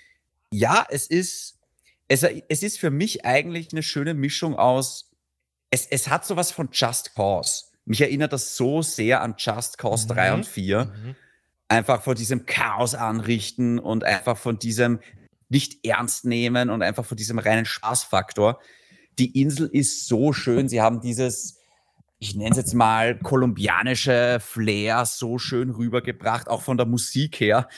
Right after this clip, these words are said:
Speaker 1: Im Radio rennt die ganze Zeit irgendwie Échame la Culpa oder irgendwie
Speaker 2: <laughs>
Speaker 1: Havana von Camila Cabello.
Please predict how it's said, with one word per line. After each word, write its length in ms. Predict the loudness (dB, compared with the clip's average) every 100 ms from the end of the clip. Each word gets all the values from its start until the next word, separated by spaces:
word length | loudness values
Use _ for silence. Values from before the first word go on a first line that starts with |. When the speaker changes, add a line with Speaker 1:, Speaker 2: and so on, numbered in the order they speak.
| -4
Speaker 1:
Im 100 | 0
Radio 380 | 2 2 2 2
rennt 240 | 0 -2
die 60 | -2
ganze 320 | -4 -4 -4
Zeit 200 | 0 0
irgendwie 600 | 0 -4 -2 -2 0 -2 -4 _ _ _
Échame 360 | -2 0 0 2
la 140 | 2
Culpa 720 | 0 -2 -2 0 4 4 4 0
oder 440 | 0 2 2 2
irgendwie 400 | 0 0 -2 -2
Speaker 2:
<laughs> 20 |
Speaker 1:
Havana 640 | 0 0 0 0 0 0 -2
von 480 | 0 0 0 -2 -2
Camila 400 | -2 0 0 0
Cabello. 680 | -2 -2 -2 0 0 -2